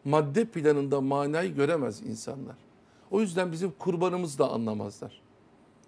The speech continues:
Kurban kesmek nedir? Can vermek nedir? Bunlar onlar için çok hayaldir. Çünkü neden? Ona göre Allah senden bir şey isteyen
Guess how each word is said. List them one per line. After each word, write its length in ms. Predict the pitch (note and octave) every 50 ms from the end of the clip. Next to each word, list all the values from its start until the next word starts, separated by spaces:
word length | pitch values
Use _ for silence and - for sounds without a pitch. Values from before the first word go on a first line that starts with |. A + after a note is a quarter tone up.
| _ - _ _ _ _ - -
Kurban 380 | - F3+ E3+ D#3+ F3 F3 E3+ D3
kesmek 480 | - D#3+ C#3 - - D#3+ D3+ C#3+ -
nedir? 300 | D3 C3+ A#2+ B2 A#2 -
Can 300 | - C#3+ D#3+ E3+ F3 E3+
vermek 380 | D#3+ D3+ C#3+ C#3+ C#3 C3 C3 -
nedir? 260 | C#3+ B2 A#2 A2 - - - _ _ _
Bunlar 280 | A#3 C4 C#4+ C4 G#3+ F#3+
onlar 260 | G3+ G3+ G3+ G3 E3
için 240 | D3+ C#3+ - F3 D3
çok 300 | - G3+ G#3+ G#3 - - - - _ _ _ _
hayaldir. 640 | - - D3+ D3+ D#3+ D#3 C3+ - - - - - _ _ _ _ _ _ _ - - - - _ - - _ _
Çünkü 340 | - - A#3+ - - G#3 F3+
neden? 360 | D3+ D#3+ E3 G#3 F#3+ C#3+ - - - _ _ _ _ _ _ _ _ _ _ _ _ _ - - -
Ona 220 | D#3+ F3 G3 B3
göre 300 | A#3+ G3+ F#3 D#3+ C#3+ - - -
Allah 460 | F3 F3+ F#3+ G3+ A3+ A3 G#3 F#3 - - -
senden 500 | - - - F3 F#3 F#3 F3 G#3+ G#3 F#3+
bir 60 | D3+ D3
şey 200 | - G#3 E3 E3+
isteyen 460 | C#3 - - D3+ C#3 C#3 D#3 F#3